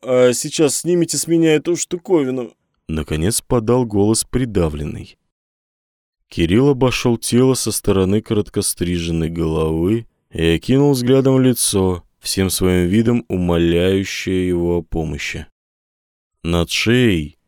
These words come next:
в месте, где её должно было разделить дерево, ствол искривлял дугообразный изгиб вверх.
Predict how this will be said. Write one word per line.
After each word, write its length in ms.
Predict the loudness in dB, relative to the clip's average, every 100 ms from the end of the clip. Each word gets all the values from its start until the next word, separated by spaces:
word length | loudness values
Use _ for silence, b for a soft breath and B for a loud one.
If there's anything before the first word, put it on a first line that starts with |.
| _
в 260 | -2 0 2
месте, 420 | 2 2 0 -6
где 200 | -6 -2
её 140 | 0 2
должно 400 | 0 0 0 0
было 200 | 0 0
разделить 500 | -2 -4 -4 -4 -4
дерево, 580 | -2 0 0 -2 -6 -14 _ _ _
ствол 580 | -10 -6 -2 2 2 2
искривлял 680 | 2 0 0 2 2 2 0
дугообразный 1080 | -2 -4 2 2 2 2 2 0 -2 -6 -6
изгиб 480 | -8 -6 -8 -8 -8
вверх. 680 | -6 -4 -4 -8 -18 -20